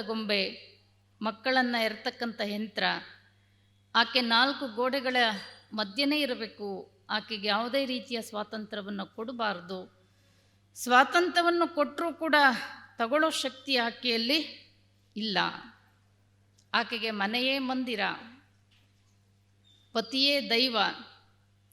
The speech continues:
ಸೇವೆಯೇ ಮುಕ್ತಿ, ಇಷ್ಟು ಬಿಟ್ರೆ ಆಕೆ ಏನೂ ಬೇರೆ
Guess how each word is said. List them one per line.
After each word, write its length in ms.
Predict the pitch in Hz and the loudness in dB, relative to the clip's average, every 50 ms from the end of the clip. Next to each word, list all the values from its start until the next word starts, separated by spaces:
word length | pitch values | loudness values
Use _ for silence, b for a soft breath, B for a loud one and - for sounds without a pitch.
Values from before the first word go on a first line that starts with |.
| _ - | _ -18
ಸೇವೆಯೇ 640 | - - - 240 240 254 262 277 277 285 285 285 285 | -14 -6 -2 2 2 2 2 2 2 2 2 2 2
ಮುಕ್ತಿ, 800 | 277 254 262 - - - - - 240 202 180 - - - - _ _ _ _ _ _ - 254 | 0 -2 -4 -6 -8 -12 -8 -6 -6 -6 -6 -8 -12 -18 -20 _ _ _ _ _ _ -8 -6
ಇಷ್ಟು 260 | 247 - - 262 233 | -6 -6 -6 -8 -8
ಬಿಟ್ರೆ 300 | 233 302 254 - 311 277 | -8 -8 -6 -4 -4 -2
ಆಕೆ 240 | 262 254 262 262 247 | -2 -4 -2 -2 0
ಏನೂ 280 | 240 247 262 294 302 | 0 0 0 -2 -4
ಬೇರೆ 640 | 254 214 233 233 233 247 254 302 349 - - - | -4 -6 -4 -4 -2 -2 -4 -4 -6 -10 -16 -20